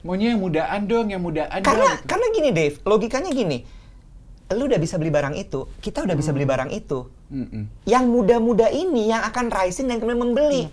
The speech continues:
Speaker 1: Mm-mm.
Speaker 3: Tapi gini ya, balik lagi, kalau di gue justru, ya tadi gue bilang, gue kadang-kadang malah, gue jadi agak lu-, lupa.
Speaker 2: Hmm.
Speaker 3: Bahwa suka lupa bahwa umur gue sesungguhnya berapa ya, karena mungkin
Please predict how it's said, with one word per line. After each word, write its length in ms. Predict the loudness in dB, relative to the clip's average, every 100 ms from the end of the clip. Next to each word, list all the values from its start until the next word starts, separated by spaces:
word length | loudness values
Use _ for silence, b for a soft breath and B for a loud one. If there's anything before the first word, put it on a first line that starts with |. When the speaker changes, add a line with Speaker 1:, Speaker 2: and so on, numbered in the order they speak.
| -12 -6
Speaker 1:
Mm-mm. 300 | -6 -6 -4
Speaker 3:
Tapi 200 | -2 0
gini 180 | -2 -2
ya, 120 | -2 -4
balik 360 | -2 0 0
lagi, 160 | -4 -4
kalau 180 | -2 -2
di 160 | -2
gue 360 | 0 2 2 0 -2
justru, 500 | -2 -4 -2 -4 -4
ya 120 | -4
tadi 160 | -2 -2
gue 140 | 0
bilang, 320 | 0 -2 -2 -4
gue 180 | -4
kadang-kadang 400 | -2 -4 -4 -2
malah, 240 | -2 -2 -6 B B B -20 -16
gue 280 | -8 0 2
jadi 260 | 4 4 4
agak 220 | 2 0 0
lu-, 240 | -2 0 0
lupa. 340 | 0 0 -2 -2 -12 -16 -14
Speaker 2:
Hmm. 160 | -2 4
Speaker 3:
Bahwa 240 | 4 4
suka 240 | 0 -4 -2 -2
lupa 240 | 0 2
bahwa 240 | 2 2
umur 240 | 2 0 0
gue 160 | 0
sesungguhnya 560 | -2 -4 -2 0 0 -2
berapa 240 | 0 -2 0
ya, 140 | 0
karena 240 | 0 -2
mungkin 240 | 0 0